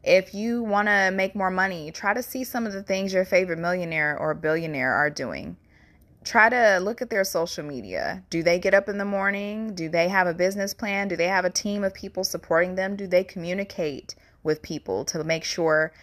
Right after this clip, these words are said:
everybody's aware of what it is they want? Try to take note of that stuff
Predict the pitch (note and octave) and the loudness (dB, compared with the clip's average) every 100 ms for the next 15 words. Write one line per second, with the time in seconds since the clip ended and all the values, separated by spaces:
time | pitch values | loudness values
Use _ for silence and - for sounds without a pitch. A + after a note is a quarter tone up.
0 | - - F#3 F#3 F3+ F3 E3 D3 D#3+ E3 | -20 -2 2 4 4 2 0 -2 2 4
1 | D3+ D#3 D#3 D#3 D3 D3 D3 C#3+ D3 E3 | 4 0 0 -2 -2 -6 -4 -6 -4 -4
2 | - - - _ _ - A3+ C#4 C#4+ C4+ | -4 -6 -10 _ _ 0 2 2 2 -2
3 | F#3 F#3 G#3 F#3 D3 D#3 - C#3+ D#3 | 0 0 0 -2 -2 -4 -2 -2 -2